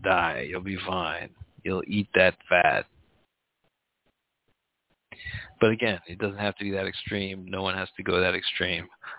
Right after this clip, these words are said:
I'm an extreme kinda guy. <laughs> So I'm gonna do it. And I did it last week, and it burned off all the fat in three days. So try it again, but this time, no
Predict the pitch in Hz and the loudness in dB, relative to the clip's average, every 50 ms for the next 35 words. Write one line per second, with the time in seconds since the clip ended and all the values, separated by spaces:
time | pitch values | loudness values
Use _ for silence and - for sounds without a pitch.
0 | - - - - 113 131 139 135 131 127 123 110 - - - - 113 113 113 113 | -16 -4 2 6 6 6 6 4 2 0 2 2 2 2 2 2 2 2 0 0
1 | 113 110 - 113 110 107 104 98 - 101 98 95 90 87 87 90 87 - - - | -2 -4 -2 -2 0 0 0 -2 -2 -2 -2 -2 -2 -4 -6 -8 -10 -14 -16 -20
2 | _ _ _ _ _ _ _ _ - - - - - _ _ - - - _ _ | _ _ _ _ _ _ _ _ 0 0 0 -2 -12 _ _ -20 -20 -20 _ _
3 | _ _ _ - - - - _ - 101 92 104 107 101 90 85 - - 80 73 | _ _ _ -20 -20 -20 -18 _ -10 -10 -10 -8 -10 -12 -12 -14 -14 -18 -18 -18
4 | 71 - - _ _ - - - - - - 110 110 107 104 - 120 127 127 113 | -18 -20 -20 _ _ -20 -20 -20 -18 -8 -2 0 0 0 2 2 0 0 0 0
5 | 110 113 113 113 110 - - - 101 95 92 90 - - 92 90 90 92 98 110 | 2 2 4 2 2 0 -6 -8 -6 -6 -8 -8 -10 -12 -12 -12 -8 0 4 6
6 | 113 117 107 107 101 98 - 98 98 95 95 98 87 - 101 92 90 78 71 _ | 6 6 8 6 4 4 4 2 2 2 2 0 -2 0 2 2 2 2 -2 _
7 | _ - 107 98 92 98 95 95 90 85 76 78 - - - - - _ _ _ | _ -10 -8 -6 -4 -4 -4 -4 -4 -4 -4 -6 -10 -16 -18 -18 -20 _ _ _
8 | _ _ _ _ _ - - - - - - - - - - - - - - - | _ _ _ _ _ -20 -20 -20 -20 -20 -20 -20 -20 -20 -20 -20 -18 -18 -18 -18
9 | - - - - - - 120 113 110 110 107 104 98 _ _ _ _ _ _ _ | -18 -20 -20 -4 2 4 4 4 4 2 -2 -4 -6 _ _ _ _ _ _ _
10 | _ _ _ _ _ _ _ _ _ _ _ _ _ _ _ - - - 117 113 | _ _ _ _ _ _ _ _ _ _ _ _ _ _ _ -12 -6 -2 0 0
11 | 113 113 110 - 110 104 104 101 101 95 92 - 95 92 107 104 - - - 117 | 0 0 -2 -4 -6 -6 -6 -6 -8 -10 -12 -12 -8 -4 -4 -4 -4 -4 -4 -2
12 | 104 98 98 98 95 92 90 90 _ _ _ _ _ - 107 104 101 101 | -2 -2 -2 -4 -6 -8 -10 -14 _ _ _ _ _ -8 -4 -2 -2 -2